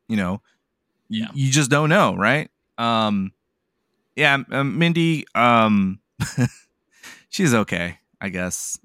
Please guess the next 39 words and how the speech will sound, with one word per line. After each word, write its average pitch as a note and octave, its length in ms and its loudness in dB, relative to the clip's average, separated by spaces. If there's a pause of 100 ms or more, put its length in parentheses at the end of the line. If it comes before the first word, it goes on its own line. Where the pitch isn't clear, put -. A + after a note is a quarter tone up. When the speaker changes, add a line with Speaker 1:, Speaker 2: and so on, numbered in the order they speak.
(100)
Speaker 1:
Um, F#2+ 580 -4
she's - 240 -6
there. F2+ 260 -2 (200)
<laughs> - 1040 -4
Her, E3+ 260 4
uh, C3+ 360 2
her E3 120 2
character, E3 480 0
I C3 80 4
felt B2+ 160 0
Speaker 2:
She's B2 60 0
Speaker 1:
was, A2 100 -4
like, A#2 120 -2
Speaker 2:
the A#2 40 -6
Speaker 1:
a - 20 -4
little A2+ 260 0 (280)
more A2+ 400 4
palpable A#2 640 0
in A2+ 160 0
this, - 460 -4
in A2+ 100 -4
this G#2+ 160 -2
installment A2 500 0
than G2+ 180 0
the F#2+ 60 -2
prior F#2+ 300 0
one. A#2+ 280 -2 (600)
In A#2+ 60 -6
the B2 80 0
prior C#3+ 240 4
Speaker 2:
There, D3+ 80 4
Speaker 1:
one, C#3 120 2
Speaker 2:
there, D#3+ 260 2
Speaker 1:
she's, G#2+ 120 -8
she, - 420 -10
Speaker 2:
yeah. F2+ 140 -12 (880)
Speaker 1:
she's, E3 260 2
I F3+ 40 4
guess, F3 240 0